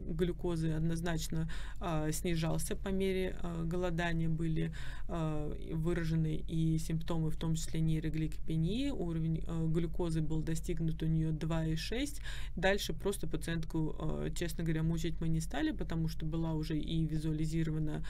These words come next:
а, опухоль ещё, а, даже на этапе до, а, проведения пробы с голоданием. И вот у неё же тоже, а, было выполнено эндоузи, как это тоже мы можем называть. А,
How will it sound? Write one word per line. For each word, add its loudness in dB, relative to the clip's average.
а, 0
опухоль 0
ещё, 0
а, -2
даже 0
на -2
этапе 0
до, 2
а, 0
проведения 2
пробы 0
с 0
голоданием. 0
И 2
вот 2
у 2
неё 0
же 0
тоже, 0
а, 0
было 0
выполнено 2
эндоузи, 0
как 0
это 0
тоже 2
мы 2
можем 0
называть. 0
А, 2